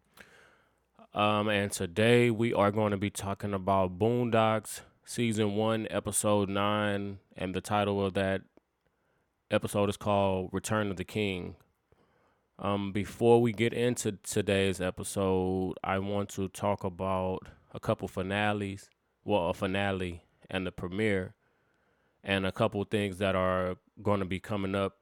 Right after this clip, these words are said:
uh, television-wise. So today is Sunday, and if you haven't watched Power Book two Ghost yet,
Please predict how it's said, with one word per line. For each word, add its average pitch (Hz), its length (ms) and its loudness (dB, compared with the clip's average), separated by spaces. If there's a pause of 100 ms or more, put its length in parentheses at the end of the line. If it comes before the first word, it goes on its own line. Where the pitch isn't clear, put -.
uh, 87 240 -2
television-wise. 90 1120 -2 (1500)
So 101 460 2
today 110 680 0
is 110 680 -2 (960)
Sunday, 92 720 -2 (640)
and 95 420 0
if 95 160 -6
you 101 80 -2
haven't 98 540 0 (120)
watched 98 640 -2 (680)
Power 104 300 2
Book 98 260 -2 (140)
two 113 520 -2
Ghost 107 360 0
yet, 107 300 0